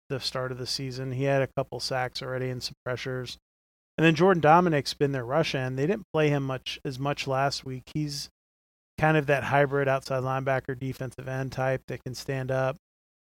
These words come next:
He's been really good at getting after the quarterback for whatever reason. He, I think it was maybe a size issue thing. He didn't play as much last week against B C.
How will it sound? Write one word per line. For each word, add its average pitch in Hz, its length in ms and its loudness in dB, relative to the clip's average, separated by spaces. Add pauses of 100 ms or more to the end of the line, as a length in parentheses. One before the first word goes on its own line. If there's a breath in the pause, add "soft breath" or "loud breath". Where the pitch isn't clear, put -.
He's 165 160 6
been 170 180 4
really 156 220 8
good 143 180 4
at 135 100 0
getting 135 220 2
after 131 240 -2
the 123 200 -8
quarterback 139 580 2 (200)
for 131 240 -10 (180)
whatever 143 360 4
reason. 135 300 -2
He, 135 160 -4 (480)
I 139 40 -2
think 175 200 8
it 156 60 4
was 139 120 0
maybe 143 240 2
a 123 80 -2
size 139 460 4
issue 131 580 -4
thing. 135 440 -8
He 131 120 -4
didn't 135 240 -6
play 139 140 0
as 127 160 -6
much 127 220 -10
last 127 300 -4
week 127 220 -12
against 127 400 -10
B 127 120 -6
C. 135 420 -4